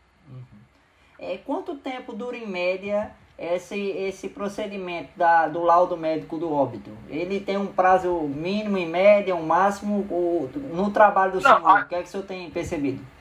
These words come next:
Speaker 2: A gente preenche imediatamente, né? Assim que o paciente vai a óbito, a gente já preenche, até porque o corpo ele só pode re-, ser removido do hospital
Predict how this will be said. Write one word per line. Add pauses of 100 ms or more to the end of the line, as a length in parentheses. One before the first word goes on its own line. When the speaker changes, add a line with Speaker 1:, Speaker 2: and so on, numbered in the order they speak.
(1500)
Speaker 2:
A
gente
preenche
imediatamente,
né?
Assim
que
o
paciente (200)
vai
a
óbito,
a
gente
já
preenche, (320)
até
porque
o
corpo
ele
só
pode
re-,
ser
removido
do
hospital